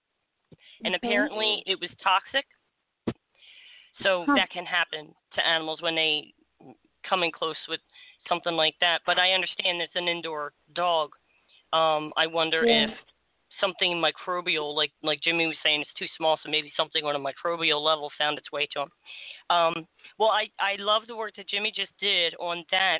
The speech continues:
Speaker 1: so I don't wanna interfere, but the only thing I wanna ask about, you said there's an issue with his eating. Do you have an issue with yours? Have you slowed down eating or anything nutritional that you could redefine or reassess?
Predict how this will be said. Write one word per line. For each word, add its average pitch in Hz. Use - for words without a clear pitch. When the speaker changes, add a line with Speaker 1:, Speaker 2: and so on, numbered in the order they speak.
Speaker 1:
so 175
I 170
don't 190
wanna 185
interfere, 185
but 175
the 185
only 294
thing 226
I 208
wanna 180
ask 170
about, 165
you 185
said 202
there's 190
an 180
issue 180
with 180
his 165
eating. 180
Do 185
you 185
have 190
an 190
issue 196
with 180
yours? 190
Have 180
you 165
slowed 190
down 175
eating 175
or 160
anything 170
nutritional 180
that 165
you 156
could 165
redefine 180
or 165
reassess? 175